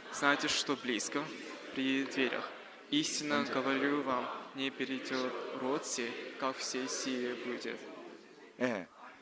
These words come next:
Speaker 2: 그러니까 무화과 나무가 이제 꽃, 가지가 연해지면 여름 추수가 가까운 줄 알라.
Speaker 1: Когда ветви становятся мягкими и пускают листья, то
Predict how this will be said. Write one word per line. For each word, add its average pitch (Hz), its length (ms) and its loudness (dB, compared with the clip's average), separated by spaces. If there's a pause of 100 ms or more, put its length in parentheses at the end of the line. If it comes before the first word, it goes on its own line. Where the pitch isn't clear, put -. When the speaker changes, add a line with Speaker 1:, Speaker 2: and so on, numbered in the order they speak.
Speaker 2:
그러니까 196 220 10
무화과 262 340 12
나무가 202 460 12
이제 151 320 12 (160)
꽃, - 240 6
가지가 165 380 12
연해지면 160 460 12 (640)
여름 185 380 12
추수가 240 420 12
가까운 160 240 10
줄 208 140 8
알라. 151 320 6 (240)
Speaker 1:
Когда 190 180 10
ветви 196 380 12
становятся 165 520 10
мягкими 127 520 10
и 139 120 2
пускают 139 380 4
листья, 135 460 6
то 151 240 10